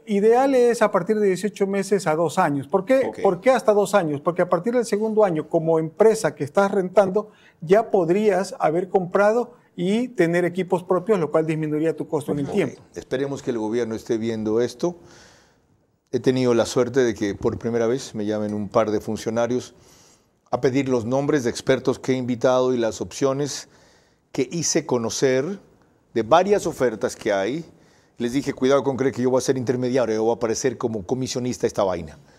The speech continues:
Speaker 2: Se las mando sin ninguna recomendación especial, solo para que sepan que hubo ofertas. Y ahí no mencionan una de las personas, creo no haber leído su nombre, William Bárcenas,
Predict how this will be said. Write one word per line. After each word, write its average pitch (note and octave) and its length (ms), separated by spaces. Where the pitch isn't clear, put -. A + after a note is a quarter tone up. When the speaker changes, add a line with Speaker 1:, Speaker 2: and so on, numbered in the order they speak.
Speaker 2:
Se - 120
las C#3+ 160
mando A3 460
sin D3 220
ninguna F#3 280
recomendación C#3 720
especial, A#2 560
solo G3 240
para D#3+ 200
que D3 80
sepan C#3 600
que - 160
hubo A3 580
ofertas. - 960
Y A2 60
ahí C3 80
no C#3+ 120
mencionan C3 420
una D3 180
de A2+ 60
las G#2+ 140
personas, A#2 840
creo A#2+ 140
no A#2+ 80
haber A#2+ 180
leído A#2 140
su A#2+ 120
nombre, G#2+ 220
William B2+ 340
Bárcenas, G#2 640